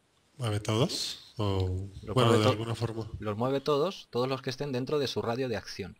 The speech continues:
Speaker 2: Es como,
Speaker 1: Ah.
Speaker 2: es como a mano alzada, es como mover a mano alzada.
Speaker 1: Sí, pues de hecho viene del ítem, ¿no? Que el ítem lo sabemos
Speaker 2: Sí,
Speaker 1: que
Speaker 2: aquí,
Speaker 1: mueve
Speaker 2: claro,
Speaker 1: todo.
Speaker 2: eh, claro, en el,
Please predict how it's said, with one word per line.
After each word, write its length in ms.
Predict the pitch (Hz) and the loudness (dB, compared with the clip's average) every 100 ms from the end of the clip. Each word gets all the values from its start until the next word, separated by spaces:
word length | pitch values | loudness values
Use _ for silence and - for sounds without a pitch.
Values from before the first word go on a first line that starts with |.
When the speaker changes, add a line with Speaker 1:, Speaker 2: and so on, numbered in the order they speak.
| _ _ _ _ _ _ _ _ _ _ - - - | _ _ _ _ _ _ _ _ _ _ -20 -20 -8
Speaker 2:
Es 120 | 117 | -8
como, 440 | - 131 139 156 - | -2 0 2 0 -2
Speaker 1:
Ah. 20 | _ _ _ _ _ _ _ _ _ - - | _ _ _ _ _ _ _ _ _ -20 -14
Speaker 2:
es 100 | - | -10
como 200 | - 139 | -6 -2
a 40 | 127 | 0
mano 200 | 143 123 | 2 0
alzada, 280 | - 117 107 | 2 0 0
es 40 | |
como 200 | 131 127 | -4 -2
mover 140 | 123 | 0
a 80 | 131 | 0
mano 180 | 131 120 | 0 -2
alzada. 440 | 98 - 95 90 _ _ _ _ _ - - - - - | -4 -4 -4 -6 _ _ _ _ _ -20 -16 -16 -16 -12
Speaker 1:
Sí, 60 | |
pues 160 | 127 123 | -2 4
de 80 | 123 | 4
hecho 180 | - 123 - - - - - | 4 2 0 -14 -12 -12 -2
viene 200 | 120 110 | 2 4
del 180 | 107 101 | 6 6
ítem, 320 | 127 127 107 98 | 4 2 -2 -2
¿no? 180 | 120 87 | -6 -4
Que 300 | 101 98 95 | -4 -2 -2
el 160 | 95 | -2
ítem 260 | 110 120 110 | -4 -4 -6
lo 280 | 104 98 92 | -4 -4 -4
sabemos 460 | - 104 104 104 | -2 -2 -2 0
Speaker 2:
Sí, 160 | - 185 | 0 0
Speaker 1:
que 60 | - | 0
Speaker 2:
aquí, 200 | 101 107 | 0 4
Speaker 1:
mueve 220 | 104 101 | 4 2
Speaker 2:
claro, 220 | 123 127 | 2 2
Speaker 1:
todo. 300 | 104 127 117 123 | 6 8 8 4
Speaker 2:
eh, 160 | - - _ - - - - - | 0 -16 _ -20 -20 -20 -18 0
claro, 320 | 135 117 95 | 2 2 0
en 400 | 120 110 107 107 | -6 -4 -2 -4
el, 540 | 113 107 107 104 101 | -4 -4 -4 -4 -6